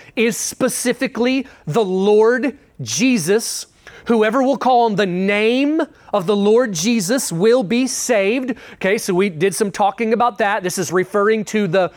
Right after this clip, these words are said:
the turning to Christ, the appealing to Christ, the prayer of asking for God to save you.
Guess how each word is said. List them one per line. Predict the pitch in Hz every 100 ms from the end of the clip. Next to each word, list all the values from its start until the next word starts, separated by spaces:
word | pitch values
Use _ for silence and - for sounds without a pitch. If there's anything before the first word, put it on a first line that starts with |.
| -
the | 151 165
turning | - - - 226 240 254 254 254
to | - 240
Christ, | - 240 247 254 240 - - _ _ _ -
the | 165 202 -
appealing | - - - 240 247 247 262 262 262 262 - - - -
to | 233 202
Christ, | - 233 233 240 - - - _ - -
the | 175
prayer | - 185 220 226 240
of | 240 196 214
asking | 190 220 - - 240 233
for | - 196 196
God | 202 196 220 185
to | 175 165 - -
save | - - - 220 247 220
you. | 220 247 247 269